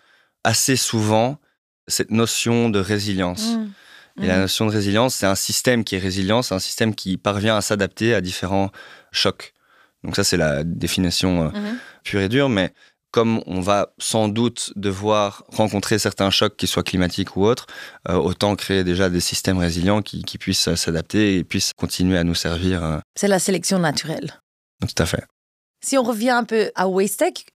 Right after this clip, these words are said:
Speaker 2: tu dis que vous êtes quatre.
Speaker 1: Mhm.
Speaker 2: Un jour, le rêve, c'est que vous êtes, euh, deux millions. <laughs>
Speaker 1: Mhm.
Speaker 2: Mais pour contrater des gens, est-ce que tu as déjà une vision là ? Je veux que tout le monde qui travaille chez nous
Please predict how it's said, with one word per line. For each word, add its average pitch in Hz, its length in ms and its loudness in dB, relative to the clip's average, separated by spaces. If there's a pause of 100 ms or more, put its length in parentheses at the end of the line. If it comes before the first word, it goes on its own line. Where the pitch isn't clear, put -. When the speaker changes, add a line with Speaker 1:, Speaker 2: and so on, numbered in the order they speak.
(100)
Speaker 2:
tu 202 80 -4
dis 208 120 2
que 180 220 0
vous 165 240 -2
êtes - 260 -4 (120)
quatre. - 640 -2
Speaker 1:
Mhm. 107 220 2 (460)
Speaker 2:
Un 196 160 2
jour, 190 360 0
le 170 160 0
rêve, 180 320 2
c'est - 180 -6
que - 80 -4
vous 156 240 0
êtes, 165 240 -2
euh, 165 80 -4 (500)
deux 160 180 2
millions. 170 280 2 (200)
<laughs> 175 380 2
Speaker 1:
Mhm. 131 100 4 (420)
Speaker 2:
Mais 233 260 4 (200)
pour 240 300 0
contrater 233 480 2
des 165 140 0
gens, 151 400 -2
est-ce - 220 0
que 233 320 2 (240)
tu 202 100 -2
as 185 60 2
déjà 220 320 0
une 214 160 2
vision 180 420 0
là ? 190 420 2 (300)
Je 170 160 -2
veux 180 240 2
que 170 320 2
tout 202 240 -2
le 202 60 2
monde 202 260 2
qui 165 260 -6
travaille 175 360 0
chez 170 240 -2
nous 190 400 2